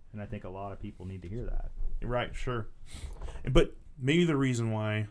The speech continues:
Speaker 2: when Jesus comes on the scene and he says, "Your Father in heaven loves you," maybe the reason why he doesn't use this storge is because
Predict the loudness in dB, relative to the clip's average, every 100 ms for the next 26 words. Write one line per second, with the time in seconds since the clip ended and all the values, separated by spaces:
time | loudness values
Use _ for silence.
0 | -4 -2 0 0 -2 -2 -2 -2 -2 -2
1 | -2 0 0 0 0 2 2 0 0 0
2 | -2 -8 -10 -8 -6 0 2 2 0 -2
3 | -2 -2 -2 -2 -2 -2 -6 -4 0 0
4 | 2 0 0 0 -2 0 0 0 -2 -6
5 | -6 -8 -8 -6 -6 -6 -8 -8 -8 -8
6 | -10 -14 -20 -14 -8 -6 -6 -6 0 2
7 | 2 0 -4